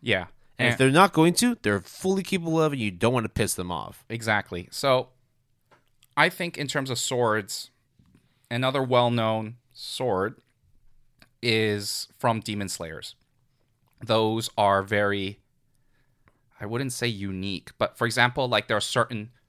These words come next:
Speaker 1: uh, I guess, pillars, right? Their followers, as, like the butterfly people,
Speaker 2: Mm.
Speaker 1: their sword is like a rapier versus your traditional samurai sword.
Speaker 2: Yeah, your katanas are,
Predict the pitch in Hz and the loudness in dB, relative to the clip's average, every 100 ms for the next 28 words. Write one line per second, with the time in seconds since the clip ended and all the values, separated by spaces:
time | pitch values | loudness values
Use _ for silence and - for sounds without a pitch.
0 | _ _ _ - 104 92 - _ _ _ | _ _ _ -4 -4 -4 -8 _ _ _
1 | - 95 120 120 - _ _ _ - 123 | -12 -8 -6 -8 -12 _ _ _ -6 -4
2 | 78 - 87 98 120 _ _ _ _ 110 | -4 -6 -2 -2 -4 _ _ _ _ -6
3 | 107 110 98 - 120 123 110 92 85 90 | 0 0 0 2 4 4 4 2 -2 -6
4 | - 98 - - 104 - 110 107 - 90 | -8 -10 -8 -8 -6 -2 0 0 -2 -4
5 | 85 90 80 76 - 113 98 - _ - | -4 -8 -12 -14 -8 -8 -8 -12 _ -2
6 | 117 127 - 139 127 120 113 101 - - | 2 2 0 2 2 2 0 -2 -4 -10
7 | - 110 113 98 117 113 - 82 - _ | -10 -8 -6 0 0 0 -6 -8 -10 _
8 | _ _ - 110 - 98 101 - 95 104 | _ _ -4 -2 -2 -4 -6 -4 -2 -2
9 | - 101 95 - 90 92 85 71 - - | -2 -2 -4 -4 -4 -4 -6 -8 -10 -12
10 | 92 92 78 82 113 120 131 123 117 107 | -8 -6 -6 -4 -2 2 4 4 2 2
11 | 107 | -2